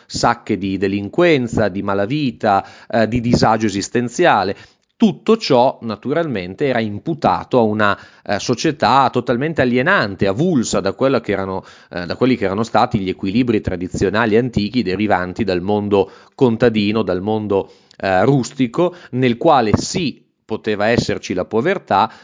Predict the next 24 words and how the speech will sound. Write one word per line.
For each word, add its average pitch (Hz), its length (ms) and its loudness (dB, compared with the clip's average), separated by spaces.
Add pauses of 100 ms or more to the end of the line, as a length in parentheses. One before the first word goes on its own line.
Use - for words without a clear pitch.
ma 139 180 -2
si 127 140 0
trattava 127 440 0
di 104 100 -4
una 98 120 -6
povertà 110 520 0
idealizzata, 110 1000 2
una 92 140 -8
povertà 104 480 -2
essenzialmente 113 960 0
materiale 113 1000 2
e 151 160 0
non 104 500 -4 (200)
anche 101 400 -4
invece 98 460 0
morale, 107 720 2
etica, 110 640 -4 (340)
come 131 180 0
quella 104 320 2
che 95 120 -2
accompagnava 101 680 -2
invece 95 420 0
la 95 100 2
miseria 95 640 2